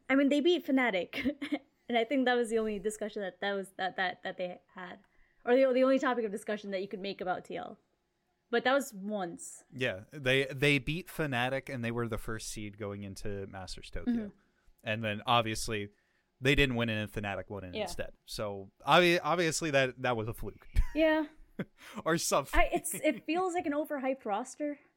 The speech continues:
Speaker 1: Overhyped, uh, well, I mean, <laughs> not org, but overhyped roster for sure.
Speaker 2: Is it really overhyped when you,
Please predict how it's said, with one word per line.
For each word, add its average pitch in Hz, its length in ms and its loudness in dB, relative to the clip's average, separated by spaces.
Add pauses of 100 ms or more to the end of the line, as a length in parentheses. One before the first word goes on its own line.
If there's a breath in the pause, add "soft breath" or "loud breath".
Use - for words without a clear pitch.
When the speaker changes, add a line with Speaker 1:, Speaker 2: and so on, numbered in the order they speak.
(400)
Speaker 1:
Overhyped, 240 680 2
uh, 208 640 -2 (320)
well, 226 120 4
I 208 80 4
mean, 208 320 -6
<laughs> 220 120 -2
not 220 180 2
org, 175 240 -6 (160)
but 214 180 0
overhyped 262 380 4
roster 196 300 -4
for - 100 -16
sure. - 300 -18 (1120)
Speaker 2:
Is 123 160 -6
it 170 80 -2
really 151 300 -4
overhyped 123 640 -4
when 107 120 -4
you, 107 200 -6